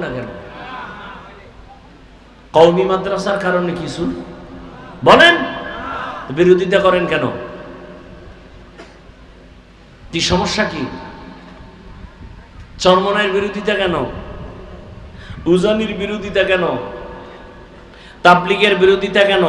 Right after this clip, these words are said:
দেওবন্দি কওমির বিরোধিতা কেন? তাদের দ্বারা কি হয়েছে? আপনার দ্বারা কি হয়েছে? আল্লাহ আপনাকে কি এই বিরোধিতা করার জন্য পাঠাইছে?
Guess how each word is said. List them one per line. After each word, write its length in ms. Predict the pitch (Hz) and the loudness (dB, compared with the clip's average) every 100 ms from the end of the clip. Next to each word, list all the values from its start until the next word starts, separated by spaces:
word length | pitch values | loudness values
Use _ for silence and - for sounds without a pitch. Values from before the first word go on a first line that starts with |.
| 117 - - - - - - - - - - 123 | 0 -4 -8 -10 -12 -14 -16 -18 -18 -18 -16 4
দেওবন্দি 540 | 147 175 185 202 202 202 190 | 8 8 8 4 2 2 4
কওমির 380 | 190 190 196 | 6 6 4
বিরোধিতা 480 | 180 185 185 190 196 | 6 6 6 4 4
কেন? 200 | 190 180 170 139 - - - - - - - - - - - - - | 4 2 2 -2 -6 -10 -12 -14 -16 -16 -18 -18 -20 -20 -20 -20 -2
তাদের 320 | 185 196 196 196 | 2 4 4 4
দ্বারা 200 | 202 202 | 6 4
কি 240 | 202 202 | 4 2
হয়েছে? 360 | 185 196 190 196 | 2 2 2 2
আপনার 360 | 180 165 175 180 | 2 2 2 2
দ্বারা 180 | 180 190 | 2 2
কি 180 | 190 190 | 2 2
হয়েছে? 360 | 190 190 180 151 117 - - - - - - - - - - - - - - - - - - - - - - - - - - - - - - - - - - - | 4 2 0 -4 -6 -10 -14 -16 -18 -18 -20 -20 -20 -20 -20 -20 -20 -20 -20 -20 -20 -20 -20 -20 -20 -20 -20 -20 -20 -20 -20 -20 -20 -20 -20 -20 -20 -20 -20 -2
আল্লাহ 280 | 139 156 185 180 | 2 4 6 4
আপনাকে 380 | 175 190 185 | 2 -2 -2
কি 140 | 185 196 | -2 0
এই 80 | 196 | 0
বিরোধিতা 500 | 160 175 185 185 196 | 0 2 2 2 -2
করার 340 | 190 196 202 196 | 0 2 2 0
জন্য 140 | 208 | -2
পাঠাইছে? 460 | 190 170 156 - - | 0 0 0 -4 -6